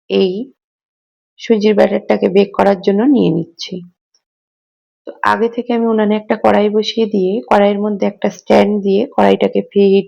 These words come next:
করে রেখেছি। এই ব্যাটারের থালাটা স্ট্যান্ডের উপর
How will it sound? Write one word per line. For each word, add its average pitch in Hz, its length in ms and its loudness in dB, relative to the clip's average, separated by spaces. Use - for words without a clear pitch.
করে 196 180 0
রেখেছি। 196 460 -4
এই 180 100 -6
ব্যাটারের 214 440 2
থালাটা 226 420 -2
স্ট্যান্ডের 208 480 2
উপর 214 200 0